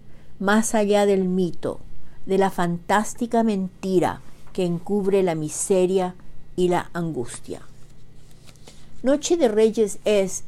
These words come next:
si se quiere, una alegoría sobre el poder de los reyes de la tierra, que son capaces de devorar la inocencia de los niños.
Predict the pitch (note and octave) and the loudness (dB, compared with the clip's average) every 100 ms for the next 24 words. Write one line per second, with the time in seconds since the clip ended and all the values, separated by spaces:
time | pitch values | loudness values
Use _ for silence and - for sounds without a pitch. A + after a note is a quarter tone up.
0 | - - - G3+ F#3 E3 - A3 A3 F3+ | -10 -8 -4 -2 -2 -4 -2 4 6 6
1 | D#3 D#3 - - - - - - - A#3+ | 0 -4 -14 -14 -14 -12 -14 -8 0 2
2 | B3 C4 - F#3+ F#3+ F#3 F3+ F3+ A3 A#3+ | 2 0 -2 0 2 2 4 2 2 2
3 | F#3 G#2 - F#3 F3+ F3+ - F#3+ - F#3+ | 2 0 -2 0 0 0 0 -2 0 2
4 | F#3 A3+ B3+ A#3 G#3 F3 - D#3+ F#3+ A3 | 4 4 4 2 0 0 -4 -2 0 2
5 | G#3+ G3+ - G3 F3 E3 D#3 C#3+ A#2+ A2 | 2 -2 2 2 2 0 0 0 0 -4
6 | G#2 - - - - - - G3+ - G#3 | -10 -12 -14 -14 -12 -6 2 2 2 0
7 | A3+ A3 G3 - G3+ A3 A3+ - A#3+ - | 2 0 -4 0 4 4 2 -2 -4 -2
8 | G3 F3 F3 E3 E3 F3 F#3 G3+ G3+ - | -2 2 2 2 2 4 4 2 -6 -14
9 | - - F#3 F3 E3 C#3 - E3 D#3+ D#3+ | -12 -2 0 2 0 -6 -6 -4 -4 -4
10 | - F3 D#3 D#3 D#3 D3+ - A#2 F#2 D#3+ | -6 -4 -4 -4 -6 -6 -8 -10 -10 -14
11 | A2+ - - | -16 -16 -18